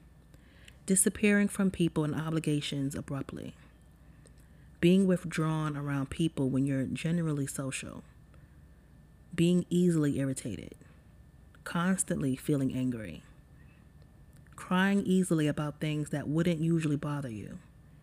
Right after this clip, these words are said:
Having a hard time getting your day started or performing normal activities. Getting by with doing the bare minimum due to low motivation. And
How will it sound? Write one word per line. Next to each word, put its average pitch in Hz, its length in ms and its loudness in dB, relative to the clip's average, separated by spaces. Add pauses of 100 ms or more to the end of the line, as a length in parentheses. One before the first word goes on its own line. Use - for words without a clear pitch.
(1080)
Having 202 320 2
a 190 60 4
hard 180 320 0
time 160 380 0
getting 160 240 0
your 151 100 0
day 156 300 0
started 139 400 -4
or 143 100 -8
performing 147 640 0
normal 139 300 0
activities. - 800 -10 (1200)
Getting 190 320 6
by 156 420 0
with 151 200 -2
doing 151 300 4
the 143 80 0
bare 151 320 2
minimum 143 640 0
due 143 200 2
to 147 140 0
low 135 280 0
motivation. 131 800 -6 (680)
And 160 520 0